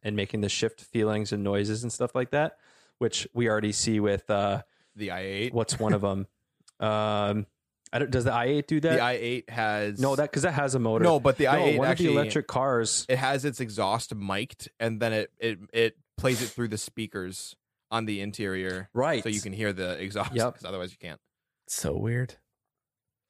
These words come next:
Speaker 1: And one of the new electric cars does that too. When you start it up,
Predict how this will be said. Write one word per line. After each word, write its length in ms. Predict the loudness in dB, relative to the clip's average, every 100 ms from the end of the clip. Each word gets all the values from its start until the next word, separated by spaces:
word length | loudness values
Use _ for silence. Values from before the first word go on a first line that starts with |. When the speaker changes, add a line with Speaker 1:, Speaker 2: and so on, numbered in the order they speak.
| 0
Speaker 1:
And 120 | 2
one 100 | 2
of 60 |
the 60 | 4
new 140 | 4 4
electric 320 | 4 2 0
cars 240 | 2 2
does 160 | 0 2
that 200 | 0 2
too. 180 | 2 2
When 100 | 2
you 80 |
start 300 | 0 0 0
it 80 | 2
up, 220 | 2 -2